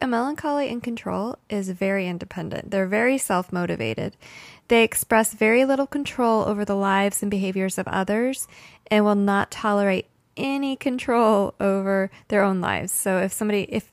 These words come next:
somebody were to control, well, I'm a melancholy, so if somebody w-, were to t-, control me, um, I would probably fight really hard against that. I don't particularly like when somebody tries to control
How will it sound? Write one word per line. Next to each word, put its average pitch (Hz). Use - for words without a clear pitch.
somebody 214
were 196
to 190
control, 185
well, 185
I'm 196
a 190
melancholy, 170
so 185
if 214
somebody 214
w-, 190
were 202
to 196
t-, -
control 170
me, 254
um, 185
I 208
would 262
probably 226
fight 190
really 185
hard 175
against 165
that. -
I 190
don't 330
particularly 240
like 196
when 185
somebody 185
tries -
to -
control 196